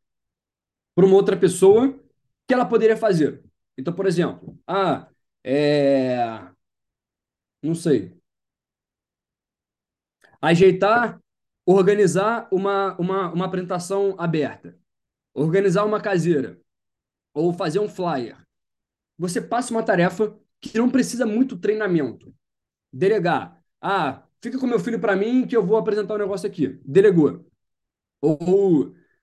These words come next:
enfim, tarefas que não precisa ter um treinamento. Replicar é diferente. Replicar, você precisa treinar aquela pessoa, ela precisa ver você fazendo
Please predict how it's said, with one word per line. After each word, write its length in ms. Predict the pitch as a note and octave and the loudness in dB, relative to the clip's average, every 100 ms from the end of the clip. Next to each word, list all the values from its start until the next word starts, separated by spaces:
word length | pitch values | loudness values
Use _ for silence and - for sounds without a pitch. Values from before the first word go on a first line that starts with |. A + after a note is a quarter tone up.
| _ _ _ _ _ _ _ | _ _ _ _ _ _ _
enfim, 200 | - G3+ | -4 -4
tarefas 360 | F#3+ F#3 G3+ F3+ | -2 -2 0 0
que 80 | |
não 80 | G#3+ | -2
precisa 180 | A3 A3 | 0 -2
ter 80 | A3+ | -2
um 80 | F3+ | -2
treinamento. 580 | G#3+ A3 F3 B2 - _ - | -2 0 -2 -4 -10 _ -18
Replicar 800 | C3 F3+ - G3 F#3 G3 F#3+ C3 | -8 -6 -4 -6 -6 -6 -6 -10
é 60 | C#3 | -12
diferente. 580 | D3 G3 E3+ B2 - _ _ _ | -8 -2 -2 -2 -8 _ _ _
Replicar, 840 | - F#3+ G#3+ - E3+ G3 E3 - _ | -2 0 2 -2 0 -2 -4 -10 _
você 240 | C3+ D3+ F3 | -4 -2 0
precisa 320 | F3+ E3 F#3+ | 0 0 0
treinar 480 | F3+ G#3 A3+ F#3+ A3 | 2 0 0 -2 -4
aquela 240 | A3 G3 | -6 -6
pessoa, 460 | F#3 F3 - E3 F3 | -4 -6 -2 0 0
ela 100 | E3+ | -2
precisa 200 | - F3 | -4 -4
ver 360 | A#2+ A#2 A3 | -4 0 0
você 300 | A#3 G3 G3+ | 0 -4 -6
fazendo 680 | F3+ F#3+ C3 D3 F3+ G3+ - | -6 -6 -4 -6 -6 -8 -10